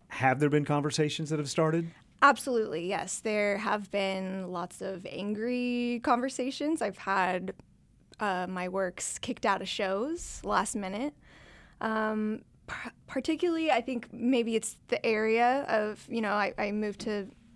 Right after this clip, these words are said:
Speaker 2: Arkansas, and, um, there's a lot of people, very conservative people here, that, and I think they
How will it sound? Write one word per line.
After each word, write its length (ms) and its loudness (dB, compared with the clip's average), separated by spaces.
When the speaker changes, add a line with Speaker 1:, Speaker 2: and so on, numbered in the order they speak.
Speaker 2:
Arkansas, 760 0
and, 580 -6
um, 600 -2
there's 580 -6
a 40 -10
lot 240 -4
of 60 -8
people, 640 -4
very 200 -10
conservative 640 4
people 260 0
here, 600 2
that, 400 0
and 140 -6
I 80 -4
think 300 -6
they 580 -2